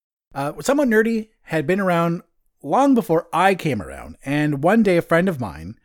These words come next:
said, "Hey, I know of this website I like. They are looking for writers. I know you write," 'cause at the time I had a blog through Google that had three whole readers, three readers. See, that's right.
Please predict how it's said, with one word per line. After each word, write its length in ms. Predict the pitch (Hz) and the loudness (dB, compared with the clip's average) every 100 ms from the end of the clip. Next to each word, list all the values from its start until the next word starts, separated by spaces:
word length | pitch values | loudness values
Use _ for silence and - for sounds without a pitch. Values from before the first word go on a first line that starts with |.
| _ _ - | _ _ -16
said, 400 | - 160 147 135 | -6 -2 0 0
"Hey, 280 | 160 254 - | 0 0 0
I 160 | 139 175 | -2 0
know 140 | 202 | -2
of 80 | 220 | -2
this 140 | 254 | -2
website 400 | 165 139 139 135 | -4 -4 -4 -6
I 100 | 113 | -6
like. 400 | 95 78 104 - - | -12 -14 -16 -20 -14
They 160 | 120 147 | -6 -4
are 100 | 147 | -4
looking 300 | 117 - 139 | -6 -6 -4
for 140 | 170 | -2
writers. 580 | 151 196 208 131 110 - _ _ _ 139 - | 0 0 -2 -6 -18 -20 _ _ _ -12 -4
I 180 | 143 | 0
know 200 | 151 147 | 0 0
you 260 | 135 143 277 | 0 2 2
write," 340 | 220 147 180 | 2 0 -2
'cause 160 | - 185 | -2 0
at 140 | 202 | 0
the 60 | 269 | 0
time 280 | 214 185 185 | 0 0 0
I 120 | 165 | -2
had 200 | 147 165 | -2 -2
a 100 | 160 | -2
blog 460 | 117 131 143 170 170 | -2 -4 0 -2 -2
through 220 | 220 240 | -4 -4
Google 380 | 139 107 120 135 | -6 -6 -6 -4
that 260 | 131 139 | -4 -4
had 380 | 101 147 147 135 - _ | -4 -2 -2 -4 -12 _
three 680 | - 151 160 247 208 156 170 _ _ _ | -8 -4 0 0 0 -2 -6 _ _ _
whole 320 | - 185 180 | 0 2 2
readers, 500 | 156 208 160 135 - _ | 2 0 0 -4 -6 _
three 460 | - - 165 220 226 | -18 -6 -2 0 0
readers. 480 | 175 226 175 95 - | 0 0 -2 -6 -8
See, 260 | - 214 | -6 -4
that's 260 | 190 196 - | 0 -2 -2
right. 280 | 208 233 | -4 -4